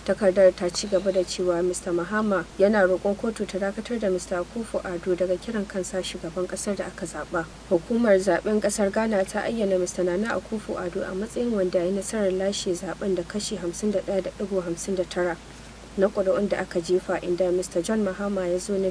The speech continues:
biyu da kashi arba'in da bakwai da ɗigo talatin da shida na ƙuri'un da aka jefa. Masu sa ido sun bayyana cewa an gudanar da zaɓen cikin zaman lafiya da kwanciyar hankali, ba tare da wani maguɗi ba,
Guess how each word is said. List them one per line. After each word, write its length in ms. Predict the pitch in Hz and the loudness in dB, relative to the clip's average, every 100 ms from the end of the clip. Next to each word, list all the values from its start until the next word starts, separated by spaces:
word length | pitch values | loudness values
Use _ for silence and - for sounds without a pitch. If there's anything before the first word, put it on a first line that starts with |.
| 180 | -2
biyu 140 | 220 | -2
da 80 | 190 | -2
kashi 380 | - 208 - 196 | -4 -6 -6 -6
arba'in 400 | - 180 175 220 | -6 -6 -4 -4
da 80 | 196 | -2
bakwai 340 | 185 180 185 170 - - - - - - | -2 -2 -2 -4 -14 -18 -18 -18 -18 -2
da 80 | 190 | -2
ɗigo 280 | - 214 202 | 2 2 2
talatin 420 | 196 180 185 214 | 0 0 -2 -2
da 80 | 190 | -2
shida 340 | 175 185 180 - - - - - | -2 0 -2 -2 -10 -18 -12 -4
na 100 | 190 | -2
ƙuri'un 400 | 175 175 - 175 | 0 0 -2 -4
da 80 | - | -4
aka 220 | 175 175 | -6 -6
jefa. 340 | 170 175 180 160 - - | -4 -4 -4 -10 -14 -2
Masu 240 | 185 - | -2 0
sa 140 | 208 208 | -2 2
ido 260 | 190 190 196 | 2 2 0
sun 240 | - 196 | 0 -2
bayyana 360 | 196 208 190 180 | 2 2 2 0
cewa 440 | - 208 190 170 - | -2 0 0 0 -2
an 80 | 190 | -4
gudanar 380 | 208 208 208 226 | -2 -2 -2 -4
da 140 | 202 185 | -4 -4
zaɓen 180 | 196 180 | -4 -4
cikin 260 | - 190 | -4 -2
zaman 260 | 196 196 190 | -2 -2 0
lafiya 320 | 196 190 214 | -2 -2 -2
da 80 | 180 | -2
kwanciyar 440 | 180 180 - 180 | -6 -8 -4 -4
hankali, 420 | 185 190 - 170 170 - - - - | -2 -4 0 -2 -2 -8 -18 -18 -8
ba 120 | - 165 | -2 -2
tare 300 | - 175 208 | 2 2 4
da 180 | 202 | 4
wani 200 | 185 185 | 4 2
maguɗi 500 | 190 165 165 - 185 170 | 2 -2 -4 -4 -4 -2
ba, 140 | 165 | -4